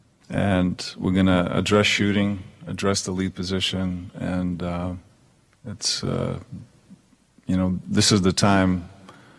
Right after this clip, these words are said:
to, to talk about it, and we have group next week. We're gonna, you know,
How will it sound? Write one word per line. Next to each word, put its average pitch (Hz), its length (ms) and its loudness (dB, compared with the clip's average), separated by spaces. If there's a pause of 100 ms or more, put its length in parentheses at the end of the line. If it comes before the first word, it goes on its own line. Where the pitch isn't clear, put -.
(520)
to, 95 460 0
to 95 140 -4
talk 101 240 2
about 104 280 4
it, 113 180 0
and 92 160 0
we 92 100 2
have 92 540 0
group 98 480 0
next 92 320 0
week. 104 360 0
We're 95 100 -2
gonna, 92 440 -2 (1000)
you 98 100 -6
know, 92 280 -4